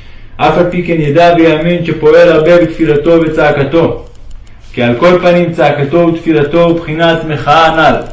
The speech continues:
כי קדושת כל אחד מישראל הוא בחינת קדושת ארץ ישראל.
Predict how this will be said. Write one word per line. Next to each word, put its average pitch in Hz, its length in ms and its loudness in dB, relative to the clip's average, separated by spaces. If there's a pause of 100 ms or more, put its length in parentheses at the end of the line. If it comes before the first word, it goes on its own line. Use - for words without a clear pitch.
(840)
כי 123 120 -4
קדושת 143 500 0
כל 170 160 2
אחד 165 240 0
מישראל 160 500 0
הוא 160 80 0
בחינת 156 440 -4
קדושת 147 420 -4
ארץ 160 180 -2
ישראל. 147 440 -2